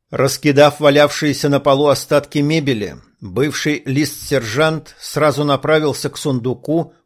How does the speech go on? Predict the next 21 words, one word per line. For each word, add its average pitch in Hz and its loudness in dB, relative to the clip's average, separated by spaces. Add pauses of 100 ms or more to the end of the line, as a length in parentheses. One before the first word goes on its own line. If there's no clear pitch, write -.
украшенному 147 0
вязью 120 0
завитушек. 135 -4 (460)
Два 131 2
удара 180 4
топором 160 0
взломали 143 2
замок, 147 0 (300)
а 131 -2
затем 139 0
Карл 160 2
стал 165 0
доставать 147 0
кипы 147 -2
бумаг, 131 0
пытаясь 147 2
найти 143 -2
нужное. 107 -4 (460)
Одна 139 2
пачка, - -4 (180)
другая. 135 2